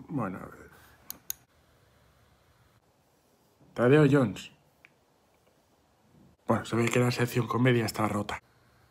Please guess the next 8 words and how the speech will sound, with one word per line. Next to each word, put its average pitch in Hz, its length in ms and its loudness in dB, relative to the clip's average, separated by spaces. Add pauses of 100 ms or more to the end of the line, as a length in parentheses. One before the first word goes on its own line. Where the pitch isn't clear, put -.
(120)
Sección 220 600 8
acción. 196 720 10 (880)
Sonic. 135 480 10 (400)
Lego 240 360 12
Ninjago 233 640 12
Masters 233 560 12
de 196 380 10
Spinjitzu. 180 1400 4